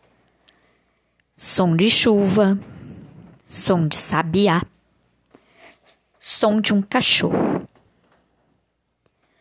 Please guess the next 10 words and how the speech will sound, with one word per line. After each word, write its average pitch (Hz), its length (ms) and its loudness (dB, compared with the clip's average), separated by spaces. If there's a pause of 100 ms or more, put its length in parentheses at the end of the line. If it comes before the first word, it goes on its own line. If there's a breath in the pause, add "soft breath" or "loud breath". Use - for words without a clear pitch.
(320)
Na 240 100 -4
página 240 520 2
quarenta 208 600 0
e 220 40 -2
cinco, - 760 -2 (720)
sons - 600 0
artificiais. 208 1900 0 (2000)
Som 170 320 -2
de 170 120 0
carro, 185 680 2